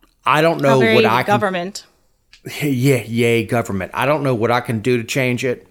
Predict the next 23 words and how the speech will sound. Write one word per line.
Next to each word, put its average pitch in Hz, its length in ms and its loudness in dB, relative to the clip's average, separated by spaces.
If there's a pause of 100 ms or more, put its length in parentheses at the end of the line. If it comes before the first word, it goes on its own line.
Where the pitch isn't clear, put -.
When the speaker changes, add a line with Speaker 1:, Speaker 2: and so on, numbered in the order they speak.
(140)
Speaker 1:
I, 110 200 -2
I 117 120 -4
don't 120 100 -2
know 120 80 0
if 107 80 -2
I 104 80 0
can. 104 520 -6 (680)
But 123 180 4
it, 117 120 0 (380)
it 147 60 -8
sure 170 220 2
does 139 220 2
seem, 123 540 2 (500)
you 127 140 -2
know, 117 120 2
the 120 120 0
seniors 156 580 2
are, 104 300 -6 (140)
actually 135 320 0
went 117 320 2
into 135 160 -2
the 123 100 0
meeting. 104 680 -2